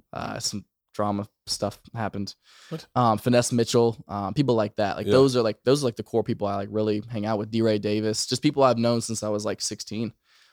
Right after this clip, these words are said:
Speaker 1: before I even moved to L A.
Speaker 2: Yeah, that's int-, that's interesting.
Speaker 1: But yeah, it's nobody really my own age at all.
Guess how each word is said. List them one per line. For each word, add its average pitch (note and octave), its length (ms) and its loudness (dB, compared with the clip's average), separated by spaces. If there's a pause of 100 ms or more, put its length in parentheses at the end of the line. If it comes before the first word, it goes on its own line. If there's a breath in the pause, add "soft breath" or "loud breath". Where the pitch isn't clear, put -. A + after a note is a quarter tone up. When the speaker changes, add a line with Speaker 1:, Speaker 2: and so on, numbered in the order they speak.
Speaker 1:
before B2 240 2
I A#2 60 2
even G#2+ 180 0
moved A2 300 0
to - 80 -2
L G2+ 200 -2
A. G#2 180 -2 (640)
Speaker 2:
Yeah, G2 380 2
that's G#2 240 -2
int-, G2+ 240 -6
that's G2+ 240 -6
interesting. A2+ 500 -10 (140)
Speaker 1:
But C3+ 120 2
yeah, C3+ 120 6
it's - 120 -6
nobody B2+ 260 2
really C3 460 2
my A#2+ 160 0
own A#2+ 140 0
age A#2 320 0
at G#2+ 100 0
all. A#2 240 0